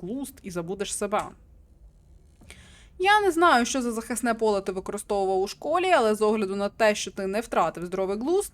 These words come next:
я можу зробити висновок, що хтось тобі постійно нагадував твоє ім'я і годував.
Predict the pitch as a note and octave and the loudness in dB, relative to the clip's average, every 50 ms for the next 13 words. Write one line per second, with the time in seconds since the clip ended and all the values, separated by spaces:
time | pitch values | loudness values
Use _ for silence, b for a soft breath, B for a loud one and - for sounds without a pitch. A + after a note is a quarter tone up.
0 | - C4 E4 F4 F#4+ G4 F#4+ F4 E4+ D#4 D#4 C4+ D4+ D4+ D#4 D4+ F4 G4+ - - | -8 -2 0 2 2 2 0 -2 -2 -4 -2 -2 -2 -2 -2 -4 -4 -6 -4 -2
1 | F#4+ F4+ E4+ - - B3 A#3 - G4+ - - D4 D4+ D4 D4 C4+ - - D#4 D#4 | -2 -2 -2 -4 -8 -10 -8 -6 -8 -8 -6 -6 -8 -6 -6 -8 -8 -6 -4 -4
2 | D4 C4+ A#3+ A#3 A3+ A3+ A3+ G#3 G3 F#3+ F#3+ F#3+ - - G#3 G3+ G3 G3 G3 G3 | -2 -2 -2 -2 0 0 0 0 0 0 -4 -6 -6 -8 -8 -6 -6 -6 -6 -4
3 | F#3+ G#3+ C4 E4+ F#4 - A3+ G#3 C4 C#4+ D#4+ F4 F4 F4+ F4+ F#4+ | -2 0 0 0 -2 -4 -6 -6 -6 -4 -2 0 2 2 2 0